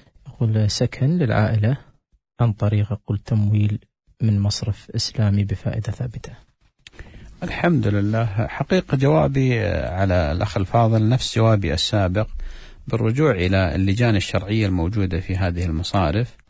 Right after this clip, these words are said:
Speaker 2: وذلك بالاطلاع على طبيعة التمويل. فأحيانا التمويل إنما هو مرابحة إسلامية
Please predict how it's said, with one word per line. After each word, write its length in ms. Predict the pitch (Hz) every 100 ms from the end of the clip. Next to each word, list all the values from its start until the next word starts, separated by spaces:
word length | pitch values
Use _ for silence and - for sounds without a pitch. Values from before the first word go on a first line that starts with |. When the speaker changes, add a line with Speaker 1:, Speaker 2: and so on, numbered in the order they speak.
| _ _ _ _ _ _
Speaker 2:
وذلك 1200 | - 90 95 92 90 85 69 62 107 120 104 98 95
بالاطلاع 720 | 95 90 90 - 123 135 90
على 220 | 87 90
طبيعة 500 | 87 95 117 113 90 -
التمويل. 840 | 92 82 71 - - 98 98 87 76 - _ _ _ -
فأحيانا 480 | - 101 143 143 117
التمويل 520 | 107 110 107 117 104
إنما 300 | 98 95 95
هو 180 | 101 95
مرابحة 640 | 92 104 101 80 78 120 - - - - - - - - - - - - -
إسلامية 760 | - 104 92 90 87 95 123